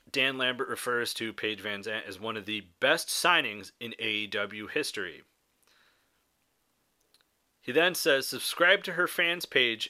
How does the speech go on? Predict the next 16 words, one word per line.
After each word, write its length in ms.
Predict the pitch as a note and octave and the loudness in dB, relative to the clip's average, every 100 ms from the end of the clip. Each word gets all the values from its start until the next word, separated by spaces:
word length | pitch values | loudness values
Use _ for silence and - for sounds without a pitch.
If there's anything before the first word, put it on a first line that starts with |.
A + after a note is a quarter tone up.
| - | -8
and 140 | A#2 | -6
you 100 | D#3 | -4
can 160 | D3 D#3 | -4 -4
see 220 | - D3+ | -2 0
why 240 | C3+ C3 B2 | 4 4 4
Orange 420 | B2+ B2+ B2 - | 2 -2 -4 2
Cassidy 440 | C3 C3+ - A2 | 4 4 2 -8
keeps 280 | - A2+ - | -6 -8 -6
his 140 | G2 | -10
hands 340 | - A#2+ A#2+ G2+ | -2 -2 -2 -6
in 80 | F#2 | -10
his 140 | E2 | -8
pockets 440 | - F2+ - F2 | -4 -4 -6 -8
all 140 | F#2+ E2 | -8 -8
the 100 | E2 | -10
time." 460 | - F2 E2 D2 | -12 -12 -12 -16